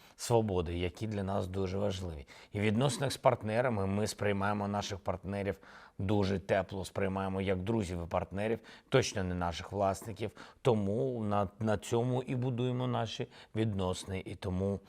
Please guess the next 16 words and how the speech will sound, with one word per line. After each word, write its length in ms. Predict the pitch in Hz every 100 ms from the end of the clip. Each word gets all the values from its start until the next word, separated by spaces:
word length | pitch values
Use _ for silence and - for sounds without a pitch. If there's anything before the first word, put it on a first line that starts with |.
| - - _
дата, 640 | 98 92 104 110 107 95 90 - - - -
а, 420 | 110 101 95 90 - - -
наступальних 760 | 101 - - - 104 107 104 92
дій 420 | 95 104 98 85 - - _
і 640 | 92 92 85 82 85 90 92
мотивує 840 | 101 98 104 92 107 101 95 87 - -
нас 240 | 104 90
самих, 560 | - 107 110 143 - - -
і 260 | 65 71 69 52 50
ми 140 | 82
самі 320 | 82 90 85 92
цього 320 | 95 85 85
хочемо. 460 | - 110 - 80
Ми 160 | 73 78
хочемо 520 | - 90 - 92 92 - - -
миру. 380 | 98 120 117